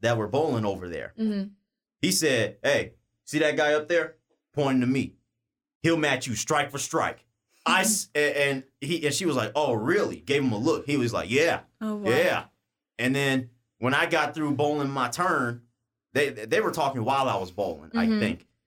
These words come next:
Speaker 1: And when I came back, she lo-, gave me this look.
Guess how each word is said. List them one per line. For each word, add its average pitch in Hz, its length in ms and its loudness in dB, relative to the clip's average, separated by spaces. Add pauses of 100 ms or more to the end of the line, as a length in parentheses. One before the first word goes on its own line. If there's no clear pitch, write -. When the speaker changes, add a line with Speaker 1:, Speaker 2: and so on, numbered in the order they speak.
(200)
Speaker 1:
And 127 300 0
when 123 140 -2
I 135 80 0
came 135 320 -2
back, 147 400 0 (500)
she - 160 -2
lo-, 185 120 0
gave 165 260 2
me 151 60 -2
this 120 240 -2
look. 175 360 -2